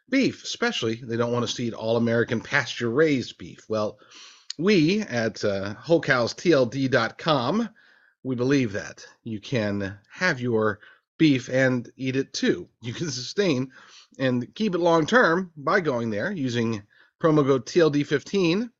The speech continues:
and get long-term storage beef. This is, these are bags with, with twelve servings of ribeye, New York strip, tenderloin, sirloin,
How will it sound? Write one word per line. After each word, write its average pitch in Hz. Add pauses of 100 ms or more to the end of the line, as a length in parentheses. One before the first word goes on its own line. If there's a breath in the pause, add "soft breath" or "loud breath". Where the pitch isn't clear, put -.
(560)
and 120
get 139
long-term 131
storage 107
beef. 113
This -
is, 101 (300 soft breath)
these 110
are 123
bags 127
with, 98
with 107
twelve 180
servings 180
of 92 (580 soft breath)
ribeye, 131
New 160
York 175
strip, - (560 loud breath)
tenderloin, 123
sirloin, 147